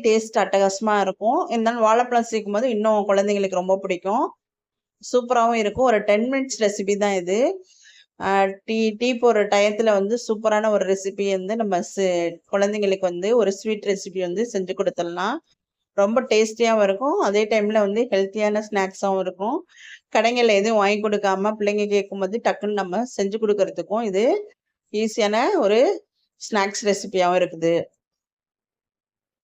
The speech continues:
ஒரு அஞ்சு நிமிஷம் வெந்தா போதும், உடனே பிரட்டி போட்டுருங்க. அஞ்சு நிமிஷம் வெந்தா போதும். குத்தி பாருங்க, உங்களுக்கு மாவு வந்து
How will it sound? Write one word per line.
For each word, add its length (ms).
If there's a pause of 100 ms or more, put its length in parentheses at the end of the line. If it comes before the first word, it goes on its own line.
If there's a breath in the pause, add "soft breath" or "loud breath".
(1040)
ஒரு 240
அஞ்சு 260
நிமிஷம் 320
வெந்தா 300
போதும், 360 (480)
உடனே 320 (100)
பிரட்டி 240
போட்டுருங்க. 440 (180)
அஞ்சு 220
நிமிஷம் 260
வெந்தா 260
போதும். 440 (580 soft breath)
குத்தி 260
பாருங்க, 420
உங்களுக்கு 360 (180)
மாவு 240
வந்து 240